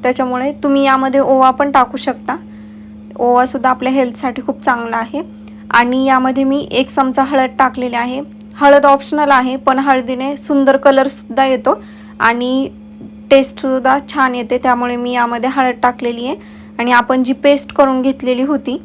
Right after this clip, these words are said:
ती पेस्ट यामध्ये टाकलेली आहे आणि थोडं थोडं पाणी टाकून हे छान असं बॅटर मिक्स करून घ्यायचं आहे.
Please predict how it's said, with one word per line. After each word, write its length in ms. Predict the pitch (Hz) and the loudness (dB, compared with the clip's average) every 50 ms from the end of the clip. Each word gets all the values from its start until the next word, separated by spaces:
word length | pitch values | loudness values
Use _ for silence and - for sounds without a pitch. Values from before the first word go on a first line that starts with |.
| - - - - - - - | -14 -20 -20 -20 -20 -8 -6
ती 80 | 262 247 | -6 -4
पेस्ट 380 | - - 269 277 269 - - | 0 2 2 2 0 -2 -2
यामध्ये 380 | 277 277 262 254 254 254 254 262 | 0 0 0 0 0 -2 -2 0
टाकलेली 400 | - 262 254 254 262 254 247 247 | 0 0 -2 0 -2 -2 -2 -2
आहे 220 | 247 247 254 254 269 | -2 -4 -4 -4 -4
आणि 260 | 269 254 254 254 254 - | -4 -2 -2 -4 -2 0
थोडं 200 | - 277 269 277 277 | 2 2 2 2 2
थोडं 160 | 302 269 269 | 2 2 2
पाणी 280 | 262 269 269 254 254 254 | 2 2 0 0 0 0
टाकून 340 | 240 254 240 240 - 294 427 - - - - - - - - - - - | 0 0 0 0 -2 -4 -6 -6 -10 -18 -20 -20 -20 -20 -20 -20 -12 -4
हे 180 | - 262 269 311 311 311 | 0 0 2 0 0 -4
छान 260 | - 302 294 277 269 | -4 -2 0 2 2
असं 240 | 269 269 - 277 240 | 2 2 0 0 2
बॅटर 360 | 262 254 254 254 277 294 339 370 - - - | 4 2 4 4 2 0 0 -2 -8 -8 -4
मिक्स 260 | 254 254 254 254 - | -2 -2 -2 -2 -4
करून 280 | - - 254 247 254 247 | -2 -2 0 0 -2 -4
घ्यायचं 320 | 247 269 277 240 240 - | -4 -4 -4 -4 -4 -4
आहे. 220 | 226 240 262 277 | -4 -4 -4 -6